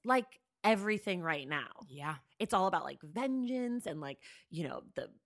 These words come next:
Speaker 1: Aaron is, like, this totally unredeemable black man, and then, like, the rape victim, like, can't even
Speaker 2: Mm-hmm.
Speaker 1: talk, and all these men are around her. I was,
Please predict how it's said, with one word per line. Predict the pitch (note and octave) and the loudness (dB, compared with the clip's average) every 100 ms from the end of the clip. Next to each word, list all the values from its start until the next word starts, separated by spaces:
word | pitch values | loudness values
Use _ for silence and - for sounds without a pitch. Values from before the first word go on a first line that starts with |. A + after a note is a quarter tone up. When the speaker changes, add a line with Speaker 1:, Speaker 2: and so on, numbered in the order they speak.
| _ _ - | _ _ 0
Speaker 1:
Aaron | B3+ B3 A#3 G#3+ | 2 2 0 -2
is, | G3 | -2
like, | E3+ - | -4 -4
this | E3+ | -8
totally | - B3 B3 A#3 - | -4 2 2 2 -2
unredeemable | A#3+ A#3+ G#3 A3 G#3+ F#3+ | -2 -2 -4 -4 -4 -4
black | F3 G3 A#3 - - | -2 2 2 2 -4
man, | B3 A#3+ A#3 A3+ A3+ A3 A3 - - - | 0 2 2 2 2 2 0 -4 -10 -2
and | F#3 E3+ | 0 0
then, | E3+ D#3 | -2 -2
like, | D3 C#3 - _ - | -6 -10 -16 _ -4
the | E3 | -4
rape | B2+ A3 B3 - | -2 -2 -2 0
victim, | B3+ - A#3 A3+ | -2 0 0 0
like, | G3+ D3+ | 0 -2
can't | - - D#3 | -6 -2 0
even | F#3 D3+ | 0 -2
Speaker 2:
Mm-hmm. | E3 G#3+ | -2 4
Speaker 1:
talk, | C4 B3+ B3+ B3+ | 8 10 10 6
and | F3 | 2
all | E3+ | 0
these | E3+ E3 | 0 -2
men | E3 G3+ | 2 4
are | A3 F3+ | 4 2
around | E3+ F3 G#3 | 2 0 0
her. | G3+ - | -4 -2
I | |
was, | G#3+ | -4